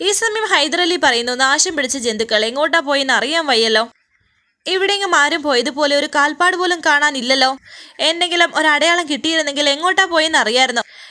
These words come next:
എന്നും അവർ പറയുന്നു. "സാരമില്ല, ഞാൻ പോകുന്ന വഴി കുറച്ച് ഓപ്പോസിറ്റ് വഴിയിൽ കുറച്ച് കരിയില ഇളക്കിയിട്ടിട്ടുണ്ട്. ഏ, ആ, നമ്മൾ അങ്ങോട്ടാ പോയെന്ന് കരുതി അവർ അതിലേക്കൂടെ പോയിക്കോളും. അതുകൊണ്ട് തന്നെ കുറച്ച് സമയം നമുക്ക് കിട്ടിക്കോളൂ," എന്ന് കൃഷ്ണൻ പറയുന്നുണ്ട്.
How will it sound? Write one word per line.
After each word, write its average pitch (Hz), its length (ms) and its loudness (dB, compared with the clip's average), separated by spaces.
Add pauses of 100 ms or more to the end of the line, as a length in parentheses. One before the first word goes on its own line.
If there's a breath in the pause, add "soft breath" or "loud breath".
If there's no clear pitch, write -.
(120 loud breath)
എന്നും 359 320 0
അവർ 285 220 2
പറയുന്നു. 208 400 0 (360 loud breath)
"സാരമില്ല, 349 600 2
ഞാൻ 294 200 -2
പോകുന്ന 277 360 0
വഴി 262 260 0
കുറച്ച് 311 380 -2
ഓപ്പോസിറ്റ് 311 600 -2
വഴിയിൽ 311 260 -2
കുറച്ച് 330 340 -4
കരിയില 277 280 -2
ഇളക്കിയിട്ടിട്ടുണ്ട്. 214 840 -2 (300 loud breath)
ഏ, 233 40 -2 (180)
ആ, 254 160 2
നമ്മൾ 262 320 0
അങ്ങോട്ടാ 311 380 0
പോയെന്ന് 277 380 -2
കരുതി 247 260 -2
അവർ 240 180 -2
അതിലേക്കൂടെ 262 460 -2
പോയിക്കോളും. 208 460 -2 (580 loud breath)
അതുകൊണ്ട് 311 480 0
തന്നെ 247 120 -4
കുറച്ച് 269 300 -2
സമയം 330 300 0
നമുക്ക് 320 320 -4
കിട്ടിക്കോളൂ," 294 460 0
എന്ന് 220 160 -2
കൃഷ്ണൻ 285 400 -4
പറയുന്നുണ്ട്. 202 500 -2